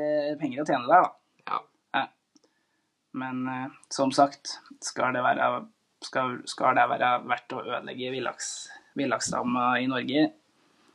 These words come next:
Speaker 1: Nja. Nja.
Speaker 2: Nei, for de har jo så mange fasiter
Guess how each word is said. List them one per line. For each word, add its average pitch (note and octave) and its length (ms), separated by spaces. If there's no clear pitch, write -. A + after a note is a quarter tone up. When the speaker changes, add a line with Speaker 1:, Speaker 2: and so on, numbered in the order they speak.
Speaker 1:
Nja. C#4+ 520
Nja. C#3+ 320
Speaker 2:
Nei, - 460
for C3 100
de B2+ 80
har A#2 80
jo A#2 80
så - 160
mange B2 160
fasiter A2 640